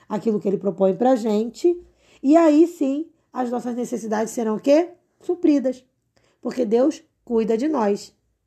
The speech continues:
Não é maravilhoso poder saber que você tem um Deus que tá disposto a cuidar de você e a te ajudar no que for necessário?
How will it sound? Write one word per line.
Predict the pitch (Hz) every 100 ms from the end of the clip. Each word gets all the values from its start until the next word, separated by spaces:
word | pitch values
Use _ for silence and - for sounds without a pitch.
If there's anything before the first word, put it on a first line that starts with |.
| -
Não | 466
é |
maravilhoso | 294 226 190 220 247 202 -
poder | 214 196
saber | 220 180 214
que | 202
você | 196 185
tem | 208
um | 185 180
Deus | 214 214 214 - _ _
que | -
tá | 247
disposto | 220 277 - - 262 254 226
a |
cuidar | 214 190 190
de | 180
você | 170 170 - 220 214 - _
e | 214
a | 202
te | 226
ajudar | 202 190 190
no | 196
que | 175
for | 170 262 208
necessário? | 180 175 - 202 165 156